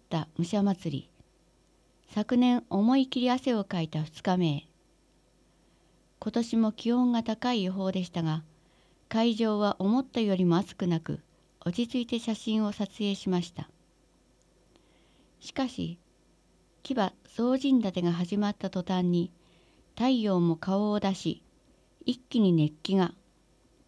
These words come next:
昨年に引き続き汗びっしょりでした。かっこよ。伊達市の夏の一大イベント、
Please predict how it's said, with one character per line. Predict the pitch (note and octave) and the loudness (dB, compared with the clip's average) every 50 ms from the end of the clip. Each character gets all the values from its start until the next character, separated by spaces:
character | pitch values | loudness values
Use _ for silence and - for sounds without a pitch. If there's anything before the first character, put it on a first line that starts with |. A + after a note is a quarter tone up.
| _ _ _ _ _ _ _ _ _ _ _ _ _ _ _ _ _ _ _ _ _ _ _ _ _ _ _ _ _ _ _ _ _ - | _ _ _ _ _ _ _ _ _ _ _ _ _ _ _ _ _ _ _ _ _ _ _ _ _ _ _ _ _ _ _ _ _ -6
昨 | - F#3+ F#3+ - C4 | -4 -4 0 2 4
年 | C4 C4+ C4+ C4 B3+ | 4 6 6 6 4
に | B3 A#3+ | 4 2
引 | A#3 | 0
き | - - A#3 A#3 | -2 -4 -6 -2
続 | - A#3 G#3 G#3+ G#3 | -2 0 0 -2 -2
き | - A3+ - - - | -4 -6 -8 -6 -4
汗 | - A3 A#3+ - B3 G3 | -2 -2 -2 -2 -2 -2
び | D#3+ E3 | -2 -2
っ | |
し | - - - C4+ | -4 -2 -2 0
ょ | |
り | C4 G#3+ | 0 0
で | - D3+ | 0 -2
し | D3+ - | -4 -6
た。 | - - - _ _ _ _ _ _ _ _ _ _ _ _ _ _ _ _ _ _ _ _ _ _ _ _ _ | -10 -16 -18 _ _ _ _ _ _ _ _ _ _ _ _ _ _ _ _ _ _ _ _ _ _ _ _ _
か | - A3+ | -8 -6
っ | A#3 A#3 - _ | -6 -6 -8 _
こ | - D#3+ | -6 -2
よ。 | D#3 E3 E3 E3 - _ _ _ _ _ _ _ _ _ _ _ _ _ _ _ _ _ _ _ _ _ _ _ _ _ _ _ _ _ _ _ _ _ _ _ _ _ _ _ _ _ _ _ _ _ _ _ _ _ _ _ _ _ _ _ _ _ _ _ _ - | -2 0 -2 -2 -4 _ _ _ _ _ _ _ _ _ _ _ _ _ _ _ _ _ _ _ _ _ _ _ _ _ _ _ _ _ _ _ _ _ _ _ _ _ _ _ _ _ _ _ _ _ _ _ _ _ _ _ _ _ _ _ _ _ _ _ _ -4
伊 | |
達 | - A3 - C#4+ D4 | -4 0 0 0 0
市 | - - A#3+ | 2 2 2
の | G#3+ F#3 | 4 4
夏 | F3+ F3+ F3+ - G#3 | 4 2 2 2 2
の | G3+ G#3 - | 2 2 2
一 | - F#3 F3 - A3+ | 0 -4 -6 -4 0
大 | - B3 B3 B3 A#3 - | 2 2 2 2 0 0
イ | A3+ | 0
ベ | A3+ G#3+ | 0 0
ン | G3 F#3 | 0 -2
ト、 | F3 - D3+ C#3+ - | -4 -6 -8 -10 -10